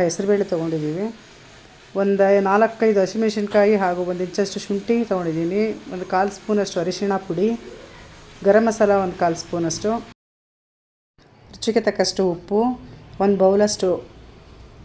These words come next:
ಸನ್ಫ್ಲವರ್ ಆಯಿಲ್ ತೊಗೊಂಡಿದ್ದೀನಿ. ಈಗ ಮಾಡೋ ವಿಧಾನ ನೋಡ್ಕೊಂಬರೋಣ. ಮೊದಲು ಒಂದು ಬೌಲಿಗೆ ಗೋಧಿ ಹಿಟ್ಟು, ಕಡಲೆ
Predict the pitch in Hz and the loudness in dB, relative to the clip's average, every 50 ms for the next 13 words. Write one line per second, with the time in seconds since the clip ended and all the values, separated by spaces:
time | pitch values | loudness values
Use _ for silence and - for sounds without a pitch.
0 | - - 185 180 175 180 214 202 185 175 175 165 180 175 170 170 170 160 165 165 | -6 -2 -2 -2 0 2 2 4 4 4 2 0 -2 -2 -2 -2 -2 -4 -4 -2
1 | 175 190 220 226 - - - - - - - - - - - - - - 214 208 | -2 -2 -2 -2 -4 -14 -20 -20 -20 -20 -20 -20 -20 -20 -20 -18 -10 0 0 2
2 | 196 196 196 196 214 214 208 202 208 202 202 196 185 175 - 180 165 170 170 165 | 2 4 2 4 4 4 4 4 4 4 4 2 0 -2 -4 -4 -2 -2 -2 0
3 | 180 208 214 208 208 214 208 226 240 240 226 220 214 208 208 208 202 196 196 180 | 0 0 0 0 0 0 2 2 2 4 4 2 0 2 2 2 0 0 0 0
4 | 185 185 190 196 196 185 190 196 202 226 233 214 - - - - - - - - | 0 2 2 2 0 -2 -2 0 -2 -2 -2 -6 -10 -14 -18 -18 -18 -18 -18 -18
5 | - - - - - - - - - - - - - 196 196 208 214 214 208 196 | -16 -14 -14 -12 -10 -10 -8 -8 -8 -8 -10 -10 -8 0 4 4 6 6 4 4
6 | 185 - - - 208 226 240 254 - - - - - - - - - - - - | 2 0 0 0 0 0 0 -2 -6 -10 -12 -12 -14 -16 -14 -14 -14 -12 -12 -12
7 | - - - - - - - - 185 180 185 214 | -14 -14 -14 -14 -16 -12 -4 -2 -2 2 4 4